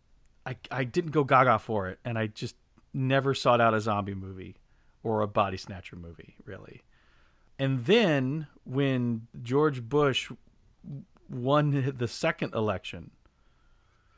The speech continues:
I won't say he, his, he was elected a second time. <laughs> I'll say when he won the second election in two thousand four,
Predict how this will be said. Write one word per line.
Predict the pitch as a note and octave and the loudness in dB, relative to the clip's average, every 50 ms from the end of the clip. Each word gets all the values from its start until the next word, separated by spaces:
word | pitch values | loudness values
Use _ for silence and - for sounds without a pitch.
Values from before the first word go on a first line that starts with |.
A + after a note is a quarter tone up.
| _ _ _ - | _ _ _ -6
I | - | -2
won't | G#2+ C3 F#3 F#3+ - | 0 0 0 -2 -2
say | - F3 D#3+ D3 | -2 -2 0 0
he, | C#3 D3 C3+ C3 B2+ | 0 0 -2 -2 -2
his, | B2 A#2+ G2+ - - - - | -4 -6 -6 -8 -14 -10 -4
he | B2 A2+ A#2+ | -4 -2 -2
was | A2+ A2 A2+ | -2 -2 0
elected | A2+ A2 A2 A2 - A2+ G#2 | 0 0 0 0 0 -2 -4
a | G2+ | -4
second | - G#2 G2 - G2+ F#2 | -4 -4 -8 -8 -8 -10
time. | - G#2 F#2 F#2 - - F#3+ - | -10 -12 -12 -12 -12 -14 -16 -18
<laughs> | - - - - - - - - - - - - - - - _ - - - - - - | -20 -20 -20 -20 -16 -16 -14 -14 -14 -16 -18 -20 -20 -20 -20 _ -14 -14 -14 -14 -8 -2
I'll | - B2 | -2 -2
say | - - - F3+ E3+ E3 | -2 2 4 6 6 6
when | D#3 D3 D3+ - | 6 4 2 2
he | - F3+ | 2 0
won | D#3 C3+ C#3 C#3+ C#3+ C#3+ C#3 | 0 2 4 4 4 4 2
the | B2+ | 0
second | - - - B2 - - D3+ B2+ | 0 2 0 0 2 2 0 0
election | A#2 A2+ A#2 G#2+ - - - - - C3+ - _ _ _ - | 2 0 0 0 -2 -10 -12 -10 -10 -12 -12 _ _ _ -12
in | D#3 | -12
two | B2+ - C#3+ C#3 | -12 -10 -8 -4
thousand | C3 B2 A#2+ A2+ A2+ A2 G#2+ | -2 0 0 0 0 -4 -8
four, | - C3 A#2+ A2 G#2+ G#2+ - | -8 -6 -6 -6 -6 -8 -12